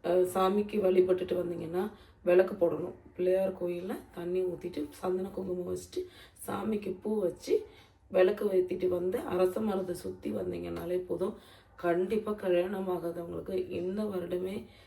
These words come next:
கண்டிப்பா கல்யாணம் நடக்கும். ஏன்னா மார்கழி மாசத்துல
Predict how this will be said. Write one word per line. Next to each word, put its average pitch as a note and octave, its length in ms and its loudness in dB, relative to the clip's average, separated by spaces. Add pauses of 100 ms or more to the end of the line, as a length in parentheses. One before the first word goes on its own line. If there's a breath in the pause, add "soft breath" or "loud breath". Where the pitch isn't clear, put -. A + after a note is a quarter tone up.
(140 loud breath)
கண்டிப்பா F3+ 400 4
கல்யாணம் F#3 380 0
நடக்கும். - 360 -4
ஏன்னா F3+ 280 -2
மார்கழி G#3 580 -2
மாசத்துல F3+ 560 -6